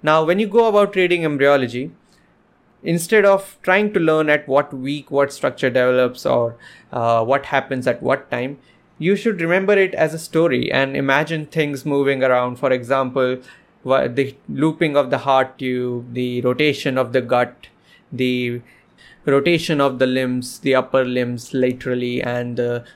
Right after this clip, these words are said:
lower limbs medially, so that they acquire their anatomical position. And if you know this story, if you know this image in your head,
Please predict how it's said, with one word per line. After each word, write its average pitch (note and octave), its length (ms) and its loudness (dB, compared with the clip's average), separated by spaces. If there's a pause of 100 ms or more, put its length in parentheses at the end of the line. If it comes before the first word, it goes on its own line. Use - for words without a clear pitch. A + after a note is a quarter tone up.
(100)
lower D3+ 280 4
limbs B2+ 380 -4
medially, C#3 720 0 (280)
so - 160 -4
that C3+ 280 0
they C3+ 100 2
acquire B2+ 460 2
their B2+ 240 0
anatomical B2 600 -4
position. A#2+ 560 -12 (320)
And D3+ 140 0
if E3+ 140 -4
you G#3+ 60 2
know G#3+ 200 4
this G#3 220 0
story, D#3 400 2
if C#3 120 -6
you D3+ 60 -2
know C#3+ 260 0
this C3+ 600 -6
image C#3 580 0 (160)
in C#3+ 100 -4
your C3+ 140 2
head, A#2+ 320 0